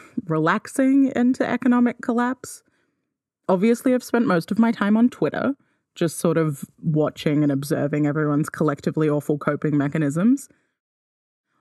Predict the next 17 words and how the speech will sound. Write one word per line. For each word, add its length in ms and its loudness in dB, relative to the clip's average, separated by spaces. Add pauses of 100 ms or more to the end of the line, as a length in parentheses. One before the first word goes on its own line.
(100)
On 100 8
one 120 6
of 80 2
my 140 4
daily 260 4
scrolls, 640 0
I 80 0
found 240 2
myself 340 2
watching 400 2
in 140 2
real 180 0
time 420 0
as 360 0
U 160 2
K 200 0
musician 680 0